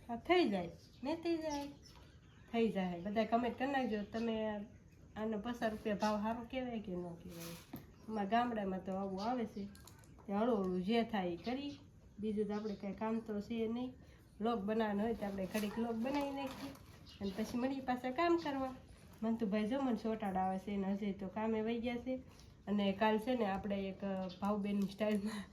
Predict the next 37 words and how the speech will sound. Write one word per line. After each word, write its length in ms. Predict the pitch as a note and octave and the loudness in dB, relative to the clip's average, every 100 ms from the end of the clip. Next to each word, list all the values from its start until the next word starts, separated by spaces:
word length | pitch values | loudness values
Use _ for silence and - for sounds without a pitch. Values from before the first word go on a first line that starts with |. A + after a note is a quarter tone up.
| - | -14
<laughs> 220 | - - | -16 -2
વ્લોગ 220 | G#3 A#3 A3 | 4 6 4
બનાવ્યો 600 | G#3+ A3 B3+ A3 - A3+ | 0 -2 -6 -8 -2 -2
હતો. 120 | A3 A3 - - - - - - - | 0 -4 -6 -16 -16 -16 -18 -10 0
અ, 0 | G#3 G3 F#3+ - | 2 2 0 2
એમાં 280 | A#3 A3 | 6 6
હેરસ્ટાઇલમાં 880 | G#3+ G#3 G#3+ C4 - B3 A3+ A3 G3+ | 6 4 6 6 6 6 6 6 4
વ્લોગ 200 | G3 A3 | 4 2
બનાવ્યો 360 | G3+ A3 A3 A3 | 2 2 2 0
હતો. 140 | A3 B3 - - - - - - | -4 -12 -14 -20 -20 -20 -20 -6
તો 80 | G3 F#3+ F#3+ F#3+ F#3+ F#3 F3+ - | -2 0 0 -2 -2 -6 -8 -8
તમે 160 | A#3 A3 | -2 0
બધાએ 300 | A3 G#3+ G3+ | 2 2 2
જોયો 360 | F#3 A3+ B3+ B3+ | 2 2 2 2
જ 80 | |
હશે. 320 | C4 C4 C#4+ D4 - - - - | 2 -2 -6 -10 -14 -20 -20 -6
ન 240 | G#3 A#3 B3+ | 2 6 6
જોયો 360 | A#3+ C#4 D4+ | 6 6 4
હોય 240 | C#4+ B3+ A#3 | 2 2 0
તો 460 | A#3 - - - G3 | -2 -10 -16 -10 -2
આપણે 360 | G3+ A3 A3 | -2 2 4
આ 60 | G#3 | 2
ચેનલમાં 520 | G#3 A#3 A3 G#3 G#3 | 2 2 4 2 0
આવી 160 | A3+ A3 | 0 0
ગયેલો 320 | A3+ A3+ A3+ | 0 2 0
છે, 200 | A3+ A#3 | -2 -6
તો 140 | A3+ | -4
જલ્દી 420 | F#3 F#3 G3 G3+ | -4 -2 -2 0
જલ્દી 240 | F#3+ G3+ G3+ | -2 -2 -2
બધાએ 280 | F#3 G3 F3+ | -2 -2 -2
જોઈ 320 | E3+ G#3 B3+ | 0 0 2
આવજો. 280 | A#3+ A#3 B3 - - - - - - - | 2 -2 -6 -12 -20 -20 -18 -18 -16 -4
હારું 200 | G3+ G#3+ | 0 4
હાલો, 200 | A#3 B3+ | 4 4
બધા 280 | A3 G#3 G#3 | 2 0 0
કન્ટિન્યુ 560 | G#3+ A3 A#3 G#3+ A3 | 0 -2 0 2 2
રહેજો, 260 | A3 B3 B3 | 2 0 -2